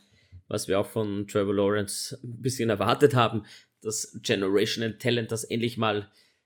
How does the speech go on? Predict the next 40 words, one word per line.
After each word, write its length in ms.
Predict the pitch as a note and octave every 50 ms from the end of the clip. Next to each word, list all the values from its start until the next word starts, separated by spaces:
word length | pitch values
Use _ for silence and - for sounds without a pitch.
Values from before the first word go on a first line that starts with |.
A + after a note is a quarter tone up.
| _ _
ähm, 200 | - - G#2 A2
über 440 | - - A#2+ A#2 A#2 A#2 A2+ A2+ A2
mehr 480 | A2 C#2 E2+ G2+ G#2+ A2+ A2 B2 C3 B2+
wie 100 | A2+ D#2+
ein 220 | E2+ G#2 A2 A2+
Spiel 300 | - - - A#2+ A2+ A2+
zeigt, 340 | - A2+ G#2 G#2 G#2+ - -
dass 160 | A2 G#2+ -
es 100 | A2 -
wirklich 300 | G#2+ A2+ - A#2 A#2 -
drauf 240 | - E2 F#2 G2+ -
hat. 220 | A2+ G#2+ G#2+ -
Und 340 | A2 A2 G#2+ - - - _ -
er 160 | - E2 G2+
hat 180 | G#2 - - -
den, 300 | - - A2+ G#2 - - _ _ _ _ _ _ _ -
den, 460 | - G#2+ G#2+ G#2+ G#2 G2+ G2+ G2+ G2+ - _ _ _ _ _ _
ja, 180 | - - G2+ G2
Taub 280 | - - G2+ G2+ -
dann 120 | - A2 G2
eigentlich 520 | D#2 F#2 G#2+ G#2 G#2 - - A2+ - -
jetzt 260 | - - A2 - -
mal 160 | G#2 G#2+ G#2
bewiesen, 480 | G#2+ A2+ G2 G2 G#2 A2+ A#2+ B2 A#2 G2+
dass, 400 | G#2+ G#2+ G#2 - - - - _ _ _ _ _ _ _ _ -
dass 180 | - A2+ A#2
er 80 | B2 A#2
es 140 | A2+ - -
kann. 340 | B2 A#2 B2+ D#3+ F#3 -
Über 200 | - - A#2+ A#2+
drei 200 | A2+ - G#2+ A#2
Spiele 260 | A#2 - - C3+ B2+ B2
mitunter 400 | A#2 A#2 - G#2+ A2+ A#2+ A#2 G#2
die 80 | A2+
besten 320 | G#2+ - G2+ G#2+ - - G2+
Stats 320 | - - F#2+ G2+ G2+ -
in 80 | B2 G#2
der 80 | F#2+
Liga. 320 | F#2 F#2 F#2+ - C#2+ - - _ _ _ _ _ _ _ _ _ _
Und 720 | - - A2 A#2 A#2 A2+ A2+ G#2+ G#2+ A2 A2+ - - -